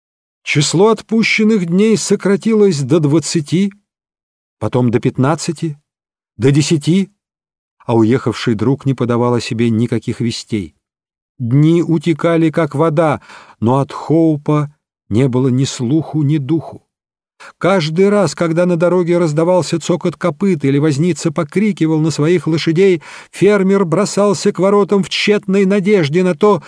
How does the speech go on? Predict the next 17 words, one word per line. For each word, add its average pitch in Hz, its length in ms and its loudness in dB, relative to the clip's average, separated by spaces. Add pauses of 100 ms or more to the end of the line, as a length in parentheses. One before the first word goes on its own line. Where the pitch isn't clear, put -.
(220)
что 185 260 0
наконец-то 165 920 0
пришла 143 600 -2 (100)
помощь. 98 760 -4 (1200)
Но 92 120 -4
когда 113 300 -2
цифра 131 640 -2 (120)
пять - 520 -4 (640)
сменилась 143 680 0
цифрой 147 640 -2
четыре, 147 800 -4 (720)
а 131 140 0
затем 120 720 0 (180)
три, 113 480 -2 (960)
Ферье 98 440 0
пал 90 420 -6
духом 110 540 -4